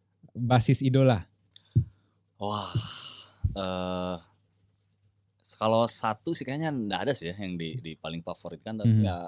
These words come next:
Speaker 2: referensinya banyak sekali. Soalnya saya
Speaker 1: Hmm.
Speaker 2: termasuk orang yang banyak mendengarkan berbagai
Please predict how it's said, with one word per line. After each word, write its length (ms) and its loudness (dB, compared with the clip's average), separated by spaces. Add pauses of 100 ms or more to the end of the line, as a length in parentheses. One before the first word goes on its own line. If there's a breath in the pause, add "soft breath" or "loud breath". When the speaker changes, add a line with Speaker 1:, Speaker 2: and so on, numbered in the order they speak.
Speaker 2:
referensinya 440 -4
banyak 240 -8
sekali. 380 -12
Soalnya 320 -4
saya 160 4
Speaker 1:
Hmm. 80 6
Speaker 2:
termasuk 260 -2
orang 260 -4
yang 160 -6 (180)
banyak 420 -6
mendengarkan 640 -12
berbagai 540 -14